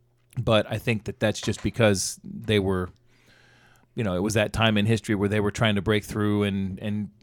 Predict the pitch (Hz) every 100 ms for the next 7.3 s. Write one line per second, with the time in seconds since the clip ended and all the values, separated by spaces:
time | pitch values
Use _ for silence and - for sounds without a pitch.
0 | 85 - 127 110 104 110 - 110 107 104
1 | 104 - 110 107 101 95 - 107 104 104
2 | 104 92 113 107 92 _ _ _ _ -
3 | 110 95 95 92 _ - _ _ _ _
4 | _ _ _ _ - - - - _ 120
5 | - 113 104 110 107 95 98 - - 117
6 | 104 123 113 107 107 104 104 104 98 -
7 | 107 110